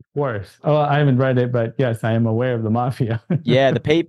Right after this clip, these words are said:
Speaker 2: the PayPal Mafia. If you guys look at it, you would think that Elon Musk was the absolute genius who did everything when it comes to creating PayPal.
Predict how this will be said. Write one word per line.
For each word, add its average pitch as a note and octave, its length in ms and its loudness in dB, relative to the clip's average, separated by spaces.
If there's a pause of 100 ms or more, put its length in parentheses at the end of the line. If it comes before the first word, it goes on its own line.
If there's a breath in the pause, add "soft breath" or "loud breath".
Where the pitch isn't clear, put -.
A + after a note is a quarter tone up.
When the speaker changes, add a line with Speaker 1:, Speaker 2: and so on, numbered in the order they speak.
Speaker 2:
the C#3+ 80 0
PayPal F3+ 520 0
Mafia. C#3 500 -2
If F2 100 -10
you B2 80 -6
guys C#3+ 280 0
look D3+ 220 0
at G#2+ 200 2
it, G#2 80 -6
you C3 140 -2
would D#3+ 140 0
think E3+ 300 -2
that B2 240 0
Elon C#3 380 0
Musk B2 340 -2
was G#2 200 -6
the A2 160 0
absolute A#2+ 480 -2
genius A2+ 380 -2
who B2 120 -6
did A#2+ 180 0
everything A#2 460 0
when G2+ 100 -6
it G2 80 -6
comes A2+ 240 -6
to A2+ 100 -10
creating A#2+ 520 0
PayPal. F#2 600 -4